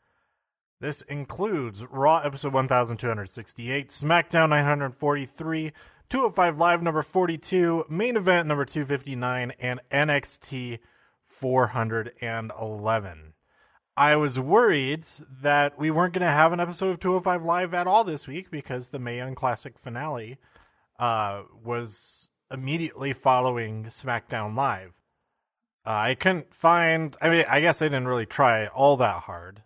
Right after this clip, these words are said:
but I did tweet at W W E asking, "What, what's up with this? Are we not gonna have an episode of two oh five Live next week?" And I didn't really notice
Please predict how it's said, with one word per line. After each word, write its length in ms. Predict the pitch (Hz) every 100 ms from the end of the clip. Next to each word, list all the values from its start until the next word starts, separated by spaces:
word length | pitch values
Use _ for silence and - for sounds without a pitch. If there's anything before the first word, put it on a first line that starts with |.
| _
but 100 | 180
I 60 | 208
did 260 | 254 262 -
tweet 560 | 185 196 180 - - _ _
at 500 | 143 143 143 - - _ _ -
W 260 | 131 131
W 280 | 120 117 113
E 240 | 110 110 - _ _ _ _ _
asking, 640 | 143 139 - 117 104 110 120 _ _ _
"What, 500 | 143 131 143 151 156
what's 260 | 147 185 202
up 120 | 233
with 120 | 202
this? 260 | 156 110 - -
Are 100 | 139
we 140 | 160 156
not 260 | 147 156
gonna 180 | 156 147
have 300 | 143 147 - -
an 80 |
episode 300 | 131 120 147
of 100 | 131
two 140 | - 135
oh 40 |
five 240 | 127 123 107
Live 340 | 120 147 156 _ _ _ _ 147
next 320 | 170 - 190
week?" 300 | 220 220 _ _ _ _ _ _ 135
And 160 | 135
I 60 | 135
didn't 240 | 151 151
really 200 | 151 147
notice 600 | 135 139 139 135 - -